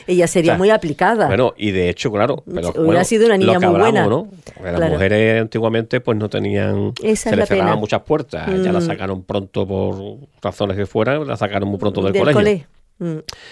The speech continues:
Speaker 2: Pero sí es verdad, claro, ahora yo comprendo por qué mi madre ha sido una de las críticas que con más puntería
Speaker 1: Sí, ¿no?
Speaker 2: me ha jugado siempre
Speaker 1: Te
Speaker 2: la
Speaker 1: decía,
Speaker 2: obra.
Speaker 1: "Adri,
Speaker 2: Me decía, "Adri,
Speaker 1: es-"
Speaker 2: esto no me,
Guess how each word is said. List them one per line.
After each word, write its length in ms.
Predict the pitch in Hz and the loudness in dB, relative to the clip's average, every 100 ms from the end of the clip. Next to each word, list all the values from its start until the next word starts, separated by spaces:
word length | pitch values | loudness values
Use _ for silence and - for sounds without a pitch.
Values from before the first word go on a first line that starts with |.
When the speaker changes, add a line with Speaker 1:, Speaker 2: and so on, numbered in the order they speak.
| - | -6
Speaker 2:
Pero 140 | 98 | -4
sí 100 | - | 0
es 40 | 101 | 0
verdad, 180 | 110 127 | 0 -2
claro, 240 | 135 127 | 0 0
ahora 140 | 107 | 0
yo 120 | 110 117 | -2 -2
comprendo 440 | 123 120 127 139 | -2 -2 -2 -2
por 120 | 117 | -2
qué 120 | 117 | -2
mi 100 | 117 | -2
madre 320 | 120 127 131 143 | 0 0 0 -2
ha 60 | |
sido 180 | - 123 | -4 -4
una 100 | 117 | -2
de 40 | 113 | -4
las 100 | 117 | -4
críticas 500 | 120 113 104 117 117 _ _ - _ - | -8 -8 -4 -4 -4 _ _ -20 _ -4
que 300 | 110 110 - _ | -2 -2 -4 _
con 200 | 117 107 | -2 0
más 240 | 110 113 | 0 -2
puntería 800 | - 131 117 - 110 117 113 117 | -4 -6 -4 -2 -2 -2 -2 -4
Speaker 1:
Sí, 500 | 165 - 226 233 180 165 | -10 -6 0 2 2 0
¿no? 120 | 196 | -2
Speaker 2:
me 100 | 110 | -2
ha 40 | |
jugado 220 | 107 113 | -2 -2
siempre 280 | 107 110 104 | -2 -6 -4
Speaker 1:
Te 40 | 147 | 0
Speaker 2:
la 120 | 202 | 0
Speaker 1:
decía, 320 | 175 196 185 | 2 2 0
Speaker 2:
obra. 240 | 180 175 190 | 0 -4 -4
Speaker 1:
"Adri, 140 | 208 208 | -2 0
Speaker 2:
Me 60 | 117 | -2
decía, 160 | - | -2
"Adri, 140 | 98 113 | -4 -4
Speaker 1:
es-" 80 | 170 | -4
Speaker 2:
esto 300 | 156 - 185 | -8 -6 -4
no 120 | 175 | -2
me, 260 | 165 160 | -2 -2